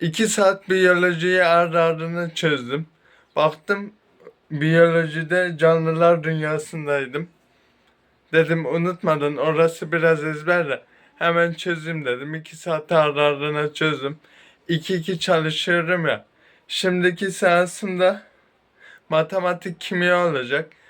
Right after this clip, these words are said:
Matematikte şeyleri bitirmeye çalışacağım bugün. O kümeler falan var ya.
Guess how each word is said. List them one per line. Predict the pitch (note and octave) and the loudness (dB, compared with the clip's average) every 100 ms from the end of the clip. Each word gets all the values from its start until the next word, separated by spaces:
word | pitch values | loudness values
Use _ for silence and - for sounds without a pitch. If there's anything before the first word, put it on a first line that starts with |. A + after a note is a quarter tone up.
| _ - | _ -2
Matematikte | D3+ D#3 G3 F3+ F3 F3 F3 - G3 G#3+ G#3+ _ - | -2 2 2 2 2 -2 -4 0 2 0 -6 _ -8
şeyleri | - F#3 F3 E3+ E3+ F3 | -2 0 2 2 2 0
bitirmeye | D#3+ - F3+ E3 E3 E3 | -4 -4 0 4 4 4
çalışacağım | D#3+ D#3 C3+ B2 C3+ A#2 A#2 A#2 | 2 -2 -2 -8 -8 -4 -4 -4
bugün. | A2+ A#2 - _ _ _ _ _ _ _ | -10 -12 -14 _ _ _ _ _ _ _
O | C3+ C3+ C3+ C#3+ | 6 6 6 0
kümeler | - E3 D#3+ D3+ D3+ D#3 | -4 0 2 2 0 -4
falan | - F3 D#3 D#3+ E3+ | -4 0 2 2 2
var | F#3+ E3 | 2 2
ya. | B2+ A2 | -2 -2